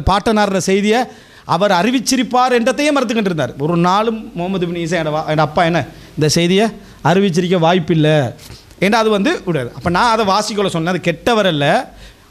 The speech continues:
அச்சுப்பிழை. செய்யன் அல்ல, சுன்னியன். அவர் அஹ்லு சுன்னாவை சேர்ந்தவராக இருந்தார். இந்த செய்தியை சொல்வதை மறுத்து கொண்டிருந்தார். ஏன்னா அஹ்லு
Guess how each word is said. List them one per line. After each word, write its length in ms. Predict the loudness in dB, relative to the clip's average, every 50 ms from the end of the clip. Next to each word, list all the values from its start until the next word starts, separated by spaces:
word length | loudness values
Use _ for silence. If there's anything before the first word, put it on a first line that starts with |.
| -2 -2
அச்சுப்பிழை. 760 | -2 -2 0 -2 -2 0 2 2 2 4 2 2 0 -2 -6 -12 -16 -18 -20 -20 -20 -20 -20 -20 -20 -20 -20 -20 -20 -20 _ -20 _
செய்யன் 560 | -6 -2 0 2 4 4 4 4 4 4 2
அல்ல, 180 | 2 4 2 2
சுன்னியன். 680 | 2 2 2 2 4 2 2 2 2 0 -2 -6 -12 -18 -20 -20 -20 -20 -20 _ _ -20 -20 -20 -20 -20 -6
அவர் 220 | -2 0 2 4 4
அஹ்லு 200 | 4 4 2 2
சுன்னாவை 460 | 2 2 2 4 4 4 2 2 2
சேர்ந்தவராக 480 | 2 2 2 4 2 2 2 4 2
இருந்தார். 500 | 4 2 2 2 2 2 2 2 0 -4 -8 -14 -20 -20 -20 -20 -20 -20 -20 _ -20 _ _
இந்த 240 | 2 2 4 4 4
செய்தியை 400 | 2 4 2 4 4 4 2 2
சொல்வதை 400 | 2 2 2 2 2 2 2 2
மறுத்து 280 | 2 0 0 -2 -2
கொண்டிருந்தார். 640 | -2 0 0 0 -2 -2 -2 -2 -2 -4 -6 -10 -14 -20 -20 _ _ _ _ _ _ _ _ _ _ -20 -20 _ _ _ _ _ -2
ஏன்னா 200 | 0 2 2 2 4 4
அஹ்லு 120 | 2